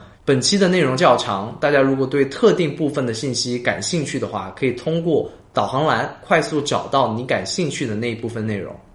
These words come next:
或者可以去访问我的 YouTube 子频道 Rex Talk Clips，里面会发布每一期对话节目的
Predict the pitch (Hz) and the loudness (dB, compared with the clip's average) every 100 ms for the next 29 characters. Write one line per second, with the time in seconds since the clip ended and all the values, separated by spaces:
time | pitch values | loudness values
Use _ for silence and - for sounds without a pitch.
0 | - 190 160 165 139 175 165 113 123 151 | -6 0 2 4 4 2 2 2 4 2
1 | 113 107 110 135 139 151 - - 107 107 | 0 0 -2 -2 0 -2 -4 -10 -6 -2
2 | 131 117 - - 143 143 - 139 - - | 0 0 -4 -4 -4 -4 -2 -2 0 -2
3 | 156 - - - - - 117 135 156 151 | -2 -4 -10 -12 -14 -6 -4 0 0 2
4 | 143 147 165 120 - 117 113 131 - 170 | 2 2 0 -2 -4 -6 -4 -4 -2 -2
5 | 170 - 165 - 139 117 104 101 123 117 | -4 0 2 4 2 2 -2 -4 -4 -4
6 | 87 - | -6 -8